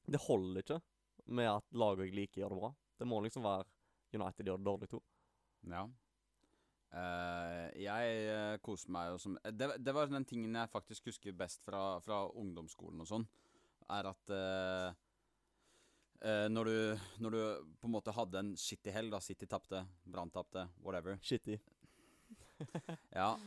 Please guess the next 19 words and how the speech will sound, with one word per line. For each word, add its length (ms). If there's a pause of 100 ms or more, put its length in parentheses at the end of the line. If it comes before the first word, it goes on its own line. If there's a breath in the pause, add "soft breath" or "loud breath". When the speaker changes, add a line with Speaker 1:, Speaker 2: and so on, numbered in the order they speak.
(120)
Speaker 2:
så, 160 (960)
så 80
var 240
det 80
greit 400
så 160
lenge 220
de 100
andre 240
også 160
tapte. 300 (500)
Når 80
de 80
andre 240
tapte, 320
så 80
var 80
det 140
good. 160